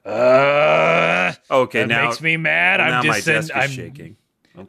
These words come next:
Speaker 2: Okay.
Speaker 1: dislodging my jaw.
Speaker 2: Don't, please, please.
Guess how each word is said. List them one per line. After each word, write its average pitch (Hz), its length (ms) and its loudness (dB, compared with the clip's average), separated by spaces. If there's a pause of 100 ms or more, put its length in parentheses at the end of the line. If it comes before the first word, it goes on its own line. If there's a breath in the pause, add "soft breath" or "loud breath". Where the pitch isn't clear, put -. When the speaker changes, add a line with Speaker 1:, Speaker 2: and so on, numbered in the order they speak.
(140)
Speaker 2:
Okay. 104 40 -10
Speaker 1:
dislodging 120 640 0
my 139 180 2
jaw. 165 760 0
Speaker 2:
Don't, 220 420 -2
please, 135 600 -2 (140)
please. 127 340 -2